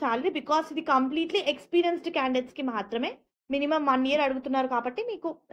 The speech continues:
last మీ salary ఎంత, మీరు చెప్పిన time, time table ఏదైతే ఉందో టెన్, ఆ, టెన్ పిఎం నుంచి సెవెన్ ఏఎం వరకు మీరు కంఫర్టబుల్‌గా ఎక్కడి నుంచి apply చేస్తున్నారు,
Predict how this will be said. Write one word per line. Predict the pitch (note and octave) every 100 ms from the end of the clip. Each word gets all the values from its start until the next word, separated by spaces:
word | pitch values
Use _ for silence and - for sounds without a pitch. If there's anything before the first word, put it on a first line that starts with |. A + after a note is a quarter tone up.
| C4
last | B3+ D4 - D#4+
మీ | D4+
salary | D4+ A3 A3+ B3+ A#3+
ఎంత, | A3+ F#4+ - _ _ _ _ C#4+
మీరు | D#4+ F#4 F#4+ D4 - B3+ -
చెప్పిన | D#4 - F#4 F#4 F4+ F4+
time, | D4 C#4+ D#4 C#4+ C#4+
time | C#4 C#4+
table | D4+ D4 C#4
ఏదైతే | C4+ C4+ B3+ B3
ఉందో | C#4 E4 G#4
టెన్, | C#4+ B3+ B3
ఆ, | A#3+ A#3+ A#3+
టెన్ | B3+ B3+
పిఎం | C4+ C#4
నుంచి | C4 C4 C4
సెవెన్ | B3 A#3+ A#3
ఏఎం | B3 B3
వరకు | A3 E4+ E4+
మీరు | D4
కంఫర్టబుల్‌గా | A#3+ A3 B3 A3+ A3+ D4+ - _ _ _ _ _ _ _ - D4
ఎక్కడి | D#4 D#4 D4
నుంచి | C4+ D4+
apply | B3 C4 B3 B3+
చేస్తున్నారు, | B3 - B3+ B3+ G4